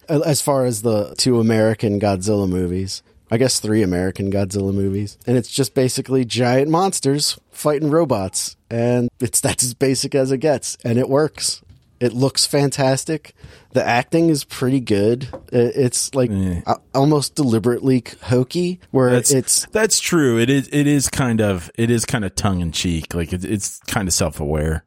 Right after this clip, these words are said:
Speaker 1: Yeah. It's, I mean, it, like, like I said, it's not good acting, but it, but it fits. Like, it works. The only thing about it is it, this movie is over two hours. It's two hours and eleven
Speaker 2: Yeah.
Speaker 1: minutes. It's too long and could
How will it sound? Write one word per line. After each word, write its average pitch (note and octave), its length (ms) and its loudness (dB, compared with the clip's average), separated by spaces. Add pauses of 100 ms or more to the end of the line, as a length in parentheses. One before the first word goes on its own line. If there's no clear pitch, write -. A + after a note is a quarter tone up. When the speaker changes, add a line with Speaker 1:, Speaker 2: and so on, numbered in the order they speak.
Speaker 1:
Yeah. G#2+ 540 0 (180)
It's, D3 200 -2
I F3+ 40 -2
mean, F3 160 2
it, F3 260 -4
like, G3+ 160 0
like E3+ 140 0
I D3 60 0
said, C#3 180 -4
it's A2 100 -6
not C#3+ 260 -4
good C#3 200 4
acting, G2 400 -4
but G2 160 -2
it, G2 260 -6
but A#2 120 0
it - 100 -8
fits. - 600 -2 (120)
Like, A2+ 120 -6
it G#2+ 100 -2
works. G#2+ 480 -4 (160)
The C#3 120 0
only A3 180 4
thing G#3+ 160 2
about F3 240 2
it E3+ 100 2
is C#3 120 0
it, C3 120 -2
this C#3+ 240 -2
movie D#3 300 2
is B2 180 -2 (180)
over D3 280 2
two C#3 260 0
hours. G2 380 -2
It's G#2+ 140 -10
two D3 220 0
hours B2+ 240 2
and A2+ 80 -2
eleven F#2 300 0
Speaker 2:
Yeah. D#2+ 40 -2
Speaker 1:
minutes. F#2+ 220 -6
It's - 160 -8
too E3 220 -2
long C#3+ 360 4
and A#2 120 -2
could - 180 -8